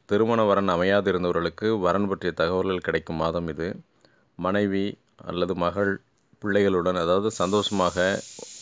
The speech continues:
இதுவரையில் இருந்து வந்த பிரச்சனைகள் குறைந்து சந்தோஷமடையக்கூடிய மாதமாக இருக்கும். குடும்பத்தில் அமைதி நிலவும். தந்தை மகனுக்கிடையில் இருந்து வந்த கருத்து வேறுபாடு குறையும். வேலை பார்க்கும் இடத்தில்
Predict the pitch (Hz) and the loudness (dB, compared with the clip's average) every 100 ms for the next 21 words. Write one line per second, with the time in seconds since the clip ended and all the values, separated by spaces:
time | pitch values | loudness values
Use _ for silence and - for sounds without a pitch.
0 | - 98 104 101 107 113 110 92 95 95 | -10 0 2 4 4 4 2 0 2 2
1 | 87 87 95 107 - - - - - - | 2 2 2 0 -6 -18 -18 -18 -16 -4
2 | 95 - 107 101 98 101 - 92 98 87 | -2 0 2 4 2 0 0 2 2 2
3 | 98 - - - - - 90 98 101 98 | 0 -2 -8 -20 -16 -4 -2 0 0 0
4 | 92 90 85 90 85 80 80 85 87 85 | 2 2 2 2 0 0 0 2 2 2
5 | 95 87 - 92 - 95 98 90 104 92 | 0 -2 -4 -8 -4 -2 0 0 0 0
6 | 87 90 87 82 78 85 - _ _ _ | 0 0 0 0 -2 -4 -8 _ _ _
7 | _ _ - 101 117 127 113 107 104 98 | _ _ -2 0 4 4 6 4 4 2
8 | 98 104 95 92 92 92 - 92 107 95 | 2 2 0 0 0 0 0 -2 2 2
9 | 85 87 87 - 85 82 87 117 190 87 | 4 2 2 0 0 0 -2 -8 -8 -2
10 | 107 113 107 98 101 92 87 101 107 - | 0 2 0 0 0 2 0 0 -2 -4